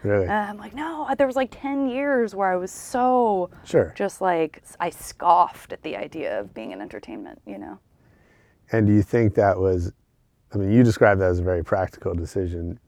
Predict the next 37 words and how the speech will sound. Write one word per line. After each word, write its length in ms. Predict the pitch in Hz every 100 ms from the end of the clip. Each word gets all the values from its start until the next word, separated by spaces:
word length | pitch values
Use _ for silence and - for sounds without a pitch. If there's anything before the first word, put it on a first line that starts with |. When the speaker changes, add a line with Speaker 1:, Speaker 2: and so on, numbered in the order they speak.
| -
Speaker 1:
Do 100 | 98
you, 380 | 90 87 87 87 _ _ _ _ _ _ _ _ _ -
do 100 | 101
you 60 |
think 220 | 92 98 90
it 60 | 87
was, 360 | 98 143 170
or 60 | 123
do 80 | 98
you 80 | 95
think 240 | 101 92
it 60 | 92
was 160 | 87
a 60 | 87
bit 220 | 85 87
of, 280 | 87 85 85 - _ _
you 60 | -
know, 300 | 85 80 82
resistance 960 | 90 90 85 87 98 90 82 80 - - _ _ _ _ _ _ _
that 60 | 440
Speaker 2:
Yeah, 20 |
Speaker 1:
you 60 |
Speaker 2:
I 20 | 466
Speaker 1:
had 80 |
Speaker 2:
think 120 | - 508
Speaker 1:
to 60 |
Speaker 2:
it 20 |
was 100 | 440 87
Speaker 1:
overcome? 320 | 90 - 85
Speaker 2:
both. 200 | 87 - _ _ -
I 80 |
think 160 | 247 311
it 60 | 294
was 400 | 262 240 202 185
the 120 | 190
fear 640 | - - 208 202 202 202
of 760 | - 165 165 160 160 160 -